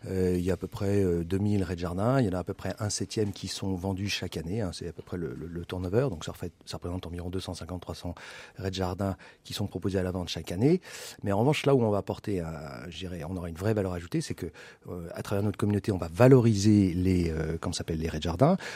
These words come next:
euh, mais surtout aussi, on va constituer une, je dirais, un fichier d'acquéreurs, euh, de raies de jardin spécifique. Euh, ce que veut un propriétaire quand il vend son appartement, euh, en rez de jardin, eh bien, il veut un client et puis le juste prix. Euh,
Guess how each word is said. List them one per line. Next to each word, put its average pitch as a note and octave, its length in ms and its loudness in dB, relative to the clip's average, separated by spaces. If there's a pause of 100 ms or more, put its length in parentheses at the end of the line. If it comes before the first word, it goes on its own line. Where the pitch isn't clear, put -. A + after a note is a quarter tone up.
(240)
euh, F2 300 2 (120)
mais G#2+ 140 4
surtout - 240 2
aussi, B2 220 4
on B2 80 8
va B2 160 8
constituer A#2+ 480 0
une, F#2+ 580 6
je E2+ 120 -6
dirais, F#2+ 200 4
un F#2 120 4
fichier A2 580 4
d'acquéreurs, F#2+ 760 2
euh, E2 320 -2
de F#2+ 220 8
raies G#2+ 140 6
de F2+ 40 -4
jardin F#2+ 240 4
spécifique. - 640 0 (360)
Euh, F#2 240 -4
ce - 80 -8
que - 80 4
veut G#2+ 120 8
un A#2+ 60 8
propriétaire G2 500 0
quand - 200 -6
il F#2 80 -2
vend G#2+ 100 2
son E2 380 -2
appartement, F2+ 680 -2
euh, E2+ 540 -6 (100)
en F#2+ 80 -4
rez E2 140 -4
de D#2+ 40 -8
jardin, A#2 400 2
eh F2+ 80 -4
bien, F#2+ 220 -2
il F2+ 80 0
veut F2+ 240 -2
un A#2 140 6
client G#2+ 420 0
et G2+ 60 2
puis F#2 160 -2
le E2 40 -6
juste G#2 280 2
prix. F2+ 240 -6 (440)
Euh, E2+ 280 -6